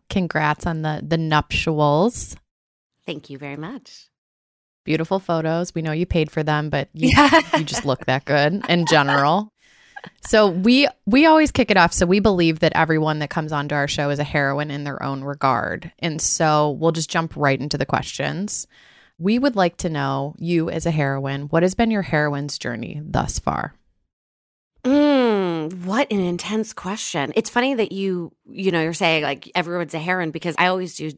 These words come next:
Speaker 2: tell women, like, imagine that you are the main character in a movie, because you are, and we root for the main character, and it sort of makes us, I think, kinder to ourselves. I don't know. My journey has been one of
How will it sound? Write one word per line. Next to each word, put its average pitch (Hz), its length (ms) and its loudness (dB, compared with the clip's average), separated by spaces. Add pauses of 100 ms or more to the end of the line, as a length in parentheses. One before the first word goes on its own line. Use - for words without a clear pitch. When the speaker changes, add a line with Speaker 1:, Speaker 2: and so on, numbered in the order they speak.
Speaker 2:
tell 147 420 -4
women, 170 680 -2
like, 139 180 -2 (220)
imagine 185 480 2
that 160 100 -2
you 175 140 -2
are 185 80 0
the 175 80 -6
main 170 160 -2
character 180 340 -4
in 196 80 -2
a 185 40 0
movie, 180 480 -4 (300)
because 185 320 0
you 190 120 2
are, 180 260 4
and 143 140 -4
we 180 80 -2
root 190 260 -2
for 208 80 -6
the 165 80 -8
main 131 180 -6
character, 131 440 -10
and 117 240 -8
it 147 220 -8 (160)
sort 170 160 -8
of 151 140 -8 (140)
makes 165 260 -4
us, 165 280 -8
I 165 40 -6
think, - 200 -8
kinder 226 340 -4
to 160 100 -12
ourselves. 131 580 -8 (560)
I 220 60 -4
don't 302 120 -4
know. 269 180 -2
My 175 160 -2
journey 208 360 -2
has 190 100 -6
been 190 160 -4
one 190 160 -2
of 175 280 -4